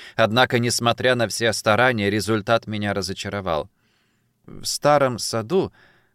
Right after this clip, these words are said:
на фоне резных чёрных дверей, цветы блистали великолепием. Здесь же, среди белёных стен и жёлтой краски, их красота поблекла и приобрела налёт искусственности. Увы,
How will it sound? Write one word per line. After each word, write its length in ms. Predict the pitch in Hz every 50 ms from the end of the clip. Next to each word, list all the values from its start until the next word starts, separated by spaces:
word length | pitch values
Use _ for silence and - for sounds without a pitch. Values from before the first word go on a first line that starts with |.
| _ -
на 220 | - 98 135 147
фоне 360 | 127 - 170 185 160 147 139
резных 440 | 123 127 113 98 - - 123 - -
чёрных 540 | - - - 151 147 131 120 107 98 - 87
дверей, 420 | 90 92 98 120 131 151 180 160
цветы 520 | - - - - 107 127 123 - 165 175 151
блистали 580 | 107 117 117 107 - - - 131 131 123 123
великолепием. 880 | 107 113 113 107 117 - - 110 104 107 101 90 - - 85 76 78 95 _ - _ _ _ _ _ _
Здесь 480 | - - 92 95 90 87 110 120 123
же, 220 | 117 101 - 98 90
среди 400 | - - 98 90 90 82 90 92
белёных 640 | 80 76 98 104 95 95 104 104 98 90 80 - -
стен 400 | - - - - - 104 101 98
и 60 | 95
жёлтой 420 | 87 78 90 98 104 101 - 101 95
краски, 480 | - 92 92 92 92 - - - -
их 340 | 110 90 85 98 - - _ _
красота 580 | - - 104 98 - 101 90 - - 95 107
поблекла 720 | 104 - 104 95 82 82 85 95 123 127 - 127 131 117 - _ _ _ _ _ _ _ _ _ _ _ _
и 100 | - 82
приобрела 580 | - - 95 95 95 90 90 101 98 95 101 110
налёт 360 | 107 104 101 92 98 101 -
искусственности. 1000 | 101 - - - - 131 - - - - 92 85 85 - - - - 85 76 78 _ _ _ _ _ _ _ _ _ - _ _ _ _ _ _ _ _ - -
Увы, 400 | - 85 85 82 82 101 - 107